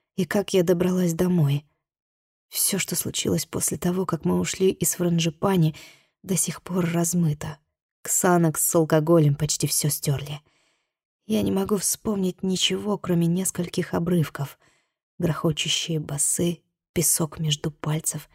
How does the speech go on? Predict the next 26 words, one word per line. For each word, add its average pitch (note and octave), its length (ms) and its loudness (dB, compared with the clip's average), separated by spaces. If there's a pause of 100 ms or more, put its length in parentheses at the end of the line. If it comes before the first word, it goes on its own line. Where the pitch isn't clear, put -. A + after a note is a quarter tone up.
(240)
незнакомая D#3 760 4
женщина, D#3+ 560 0
которая D3+ 400 2
говорит D#3 480 0 (220)
«нет, D3+ 540 -2 (260)
нет, D3 540 2 (120)
нет». C#3+ 540 -2 (840)
На E3+ 100 2
меня D#3+ 220 4
снова D#3+ 340 2
накатывает D#3 600 -2
сожаление. D3+ 720 -2 (540)
Как - 400 0
можно G3 320 -6
быть F#3 260 -8
такой - 280 -4
тупой? D#3 720 -10 (1600)
Вдруг G3 400 -2
я G#3+ 100 2
вспоминаю G#3 680 2
наш G#3 260 0
разговор G3 500 2
с - 140 -2
Логаном G3 420 2
вчера F#3+ 300 -2
вечером. D3+ 540 0